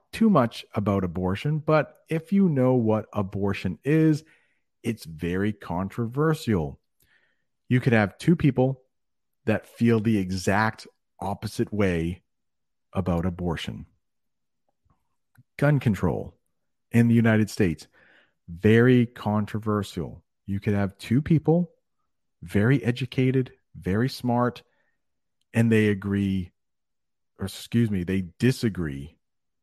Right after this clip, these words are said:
completely on that issue. The next holiday we are going to talk about is one of the most controversial. It is celebrated in October,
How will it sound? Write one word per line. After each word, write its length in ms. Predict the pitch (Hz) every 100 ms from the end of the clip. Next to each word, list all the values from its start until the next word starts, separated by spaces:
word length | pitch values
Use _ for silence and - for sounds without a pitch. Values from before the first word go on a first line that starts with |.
| _ _
completely 600 | - 185 214 202 107 98 _ _ _ _
on 260 | - 90 90
that 280 | 87 78 -
issue. 360 | 87 - 69 - _ _ _ _ _ _ _ _ _ _ _ - - _ _ _ _ _ _
The 60 | 123
next 220 | 156 160
holiday 640 | - 131 104 95 95 160 151 -
we 200 | 123 117
are 100 | 107
going 300 | 113 110 107
to 100 | -
talk 300 | - - 113
about 400 | 95 95 131 - _
is 440 | 117 123 131 131 101
one 320 | 92 104 110
of 120 | 113
the 100 | 120
most 560 | 110 101 101 104 - - _ _ -
controversial. 1160 | - 90 95 95 82 90 85 - 80 58 - _ -
It 120 | 110
is 160 | 107
celebrated 840 | - - 101 113 127 127 135 143 123
in 160 | 113
October, 880 | 101 92 - - 98 113 165 269 254